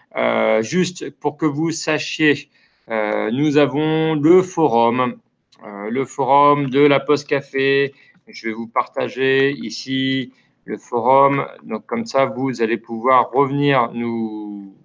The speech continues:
nous parler pendant la semaine. D'accord ? Et également,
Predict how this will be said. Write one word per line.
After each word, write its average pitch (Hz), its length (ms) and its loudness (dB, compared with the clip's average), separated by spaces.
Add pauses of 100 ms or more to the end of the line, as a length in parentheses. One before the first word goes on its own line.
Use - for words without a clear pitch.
(340)
nous 107 260 -10 (180)
parler 139 360 4
pendant 120 260 0
la 110 160 0
semaine. 139 500 0 (380)
D'accord ? 135 460 2 (100)
Et 160 540 4
également, 143 840 0